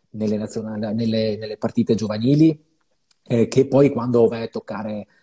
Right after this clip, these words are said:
eh, magari l'alto livello, in nazionale, a livello appunto internazionale o coi club,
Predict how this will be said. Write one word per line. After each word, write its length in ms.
eh, 140
magari 300
l'alto 240
livello, 340
in 60
nazionale, 540
a 40
livello 440
appunto 500
internazionale 720
o 60
coi 160
club, 340